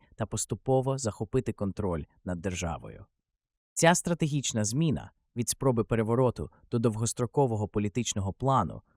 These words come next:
стала ключовою для майбутніх успіхів Гітлера. Він використав народну фрустрацію, щоб легітимізувати свій шлях до влади, не через насильство,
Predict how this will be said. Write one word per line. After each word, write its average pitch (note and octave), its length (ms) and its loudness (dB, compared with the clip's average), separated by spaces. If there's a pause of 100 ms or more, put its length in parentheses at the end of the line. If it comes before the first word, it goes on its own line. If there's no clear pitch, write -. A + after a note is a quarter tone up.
(200)
стала D3 340 4
ключовою A#2 640 2
для G2 180 -4
майбутніх G#2 560 -2
успіхів F2+ 460 -8
Гітлера. - 500 -12 (440)
Він D3+ 200 6
використав D3 560 2
народну A2+ 400 4
фрустрацію, C3+ 880 -2
щоб A#2 260 -4
легітимізувати A#2 920 4
свій F#2+ 220 -4
шлях F#2 340 -2
до F2+ 120 -2
влади, E2+ 440 -4 (380)
не C#3 180 4
через C3 300 0
насильство, - 760 0